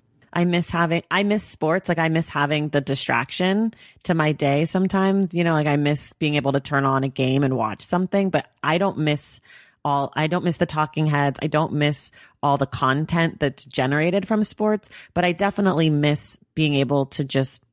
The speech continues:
watch something and the competition. But I do think, to your point, that without sports,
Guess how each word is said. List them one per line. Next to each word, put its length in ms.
watch 540
something 760
and 440
the 80
competition. 960
But 100
I 100
do 200
think, 220
to 100
your 140
point, 600
that 320
without 580
sports, 640